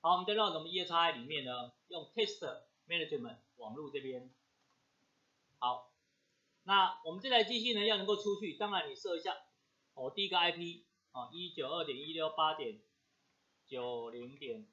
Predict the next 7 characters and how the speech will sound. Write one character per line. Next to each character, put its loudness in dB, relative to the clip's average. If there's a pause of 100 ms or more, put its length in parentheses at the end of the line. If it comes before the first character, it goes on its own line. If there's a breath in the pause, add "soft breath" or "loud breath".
二 2
零 -6
一， -8 (720)
好， -8 (880)
对 -4
不 -2
对？ -10